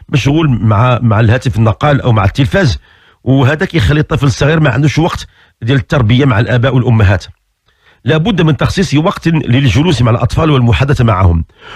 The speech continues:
ولا بد أيضًا من فترة للعب. يا لابد خصني ننزل إلى عالم الطفولة ونلعب مع ولدي ومع بنتي، نلعب معاه.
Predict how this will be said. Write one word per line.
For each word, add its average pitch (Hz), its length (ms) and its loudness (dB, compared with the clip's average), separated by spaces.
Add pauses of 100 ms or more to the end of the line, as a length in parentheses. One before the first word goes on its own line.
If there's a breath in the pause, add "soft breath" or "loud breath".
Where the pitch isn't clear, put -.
(160 loud breath)
ولا 143 240 2
بد 160 300 0
أيضًا 175 500 0
من 135 160 2
فترة 175 320 -2
للعب. 123 480 2 (460)
يا 113 100 2
لابد 117 380 0
خصني 127 200 0
ننزل 123 400 2 (180)
إلى 113 160 2
عالم 127 280 0
الطفولة 123 600 0
ونلعب 117 400 0
مع 104 140 2
ولدي 107 280 2
ومع 113 220 0
بنتي، 110 380 0 (400 loud breath)
نلعب 120 280 2
معاه. 110 300 2